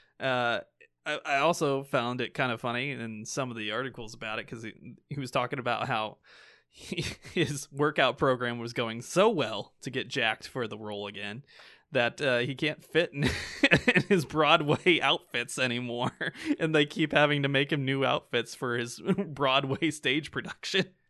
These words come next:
<laughs> because he's too jacked to fit in his tights.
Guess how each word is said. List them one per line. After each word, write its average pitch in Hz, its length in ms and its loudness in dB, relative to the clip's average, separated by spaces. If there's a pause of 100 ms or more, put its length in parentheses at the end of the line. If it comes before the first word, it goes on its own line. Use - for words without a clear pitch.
(240)
<laughs> - 400 -2
because 180 580 -2
he's 180 180 -2
too - 260 -4
jacked 143 460 2
to 139 120 -2
fit 151 280 -2
in 131 60 -8
his 135 160 -8
tights. - 540 -6